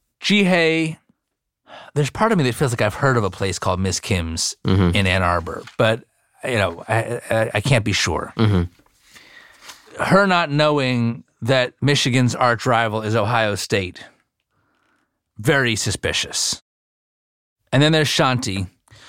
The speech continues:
Speaker 1: who felt like he didn't have specific answers to much of anything.
Speaker 2: Huh. And is that because he's the liar or he's bound by state secrets?
Speaker 1: Right.
Speaker 2: Yeah.
Speaker 1: Right.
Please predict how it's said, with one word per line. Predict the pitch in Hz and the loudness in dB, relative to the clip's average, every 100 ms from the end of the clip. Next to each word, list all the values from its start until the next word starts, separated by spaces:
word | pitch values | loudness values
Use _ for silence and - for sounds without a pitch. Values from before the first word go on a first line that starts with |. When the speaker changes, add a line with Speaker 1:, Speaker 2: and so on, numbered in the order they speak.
| - - - | -20 -20 -2
Speaker 1:
who | 175 185 185 147 - | 2 2 0 -6 -2
felt | 208 208 - | 0 -2 -2
like | 160 151 | -2 -2
he | - 196 | -4 -2
didn't | 185 151 | 0 0
have | 135 151 127 - 104 - - | 0 0 -2 -12 -20 -20 -10
specific | - 165 160 147 135 | -4 0 0 2 2
answers | 143 143 127 | 0 0 0
to | 147 | 0
much | 104 123 | 2 2
of | |
anything. | 156 202 - 80 - | 2 0 -4 -10 -2
Speaker 2:
Huh. | 151 87 - _ _ - | 0 0 -6 _ _ -4
And | 101 95 | 0 2
is | 90 | 2
that | 95 | 0
because | 101 98 90 | 0 0 0
he's | 90 82 | 0 -2
the | 90 | 2
liar | 90 110 165 | 2 2 2
or | 175 90 | 0 -2
he's | 90 | -2
bound | 90 87 87 | -2 -2 -2
by | 90 | -4
state | - 80 | -4 -4
secrets? | - 123 73 71 - - | -2 -2 -4 -6 -6 -4
Speaker 1:
Right. | 208 165 190 - - - - | 0 2 2 -4 -16 -10 -4
Speaker 2:
Yeah. | 85 135 | -2 0
Speaker 1:
Right. | 139 87 | 0 -2